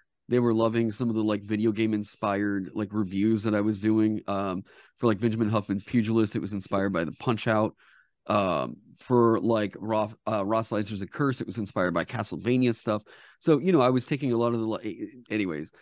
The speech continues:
that was, God, this was, like, three years ago now. Um,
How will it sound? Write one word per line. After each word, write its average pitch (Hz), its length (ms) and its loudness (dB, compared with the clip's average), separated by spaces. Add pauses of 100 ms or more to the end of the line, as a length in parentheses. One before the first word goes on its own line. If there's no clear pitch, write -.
(280)
that 135 100 4
was, 139 260 4 (440)
God, 139 240 4
this 117 120 0
was, 117 100 -4
like, 117 120 -4 (460)
three 123 200 2
years 101 200 2
ago 92 160 0
now. 82 280 -2 (1000)
Um, 127 420 2